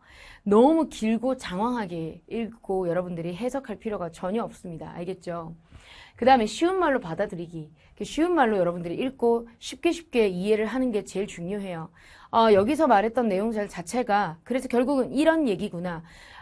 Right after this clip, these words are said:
어, 만약에 여러분들이 집중이 잘 안 된다 그러면은 밑줄을 치거나 아니면 옆에 조그맣게 우리가 매핑한다 그러죠.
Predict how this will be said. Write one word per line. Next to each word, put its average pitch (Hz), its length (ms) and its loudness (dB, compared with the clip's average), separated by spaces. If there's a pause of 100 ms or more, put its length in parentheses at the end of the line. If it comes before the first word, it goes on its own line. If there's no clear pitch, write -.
어, 202 220 2
만약에 214 580 2
여러분들이 220 420 -2
집중이 294 560 -4
잘 202 160 -4
안 156 160 -4
된다 175 500 -4
그러면은 220 560 0
밑줄을 277 380 -2
치거나 226 520 -2 (260)
아니면 226 580 0
옆에 214 220 -6
조그맣게 269 720 0
우리가 175 460 -4
매핑한다 190 560 -2
그러죠. 165 420 -6